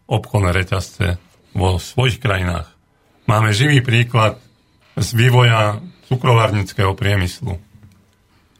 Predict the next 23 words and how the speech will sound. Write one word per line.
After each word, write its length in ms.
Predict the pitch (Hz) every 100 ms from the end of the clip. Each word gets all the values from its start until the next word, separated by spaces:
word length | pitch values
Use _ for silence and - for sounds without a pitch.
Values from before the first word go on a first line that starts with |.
| _ _ _ _
Svojho 320 | 123 120 117
času 320 | 123 139 139 127
sa, 400 | - 127 113 110
som 240 | - 113
dostal 320 | 113 113 107
otázku 480 | 110 117 104 - - 104 95
od 80 |
novinárov, 800 | 92 104 104 107 104 110 127 139 - _ _ _ _ _ _ -
čo 160 | 131
hovorím 400 | 127 123 107 95
na 160 | 95 95
to, 320 | 104 127 - - _ -
že 240 | 123 95 98
pôvodní 640 | - 120 156 180 120 104
privatizéri 960 | 110 107 101 104 92 101 101 113 139 - _ _ _ -
slovenských 720 | 120 117 110 104 - 90 -
cukrovárov 880 | 101 - 98 98 101 110 131 147 - _ _ _ _
ich 240 | - 92 -
predávajú 960 | 107 123 135 131 127 123 117 113 110 - _ -
do 180 | 107 92
veľkých 680 | 87 120 139 120 127 117 107 - _ _ _ _ _
cukrovárskych 960 | - 120 120 110 104 - - 98 87 -
spoločností 1040 | 120 117 120 110 98 - - 95 92 90